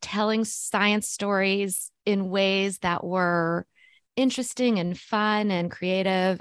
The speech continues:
And, and I, I realized, like, that was what I wanted to do. And so then I started slowly to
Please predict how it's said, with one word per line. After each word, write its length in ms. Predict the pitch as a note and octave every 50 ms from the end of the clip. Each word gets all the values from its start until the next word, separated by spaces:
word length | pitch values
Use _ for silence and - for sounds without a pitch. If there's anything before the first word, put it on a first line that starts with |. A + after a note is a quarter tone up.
| - -
And, 560 | F3+ F3+ F3 E3+ E3+ E3+ F3 E3+ F3 E3+ E3+ _ _ _ _ _ _ _ _ _ -
and 180 | G3+ G#3 G#3 G#3
I, 360 | G3+ G3 G3 G3+ G3+ G3+ - _ _ _ - -
I 60 | G3+
realized, 440 | G3+ G#3 B3+ B3+ B3 B3 A3 G#3+ F#3
like, 160 | G#3 F#3+ - - E3 _ -
that 380 | G3+ G3+ G3+ G3+ G3 G#3 - _
was 280 | - F3+ G3 F#3+ F3 F3
what 180 | E3+ F3+ E3+
I 280 | F3 E3+ E3 E3 E3+ - - _
wanted 340 | - E3 D#3 D3+ D3 D3+ D#3 -
to 120 | - D#3
do. 440 | - - D3+ D3+ D#3+ F3 G#3 A#3+ B3+
And 260 | - A3 G#3+ G#3+ G#3+
so 180 | - A3 G#3+ G#3+
then 180 | A#3+ B3 A#3
I 140 | A#3 A3+ A#3
started 500 | A3 - - - A3+ G3+ G3+ G3+ G#3 F#3
slowly 480 | - - A3+ A3+ A3 G#3 G3+ G#3 G#3 G3
to 240 | G3+ F#3+ F3+ F3+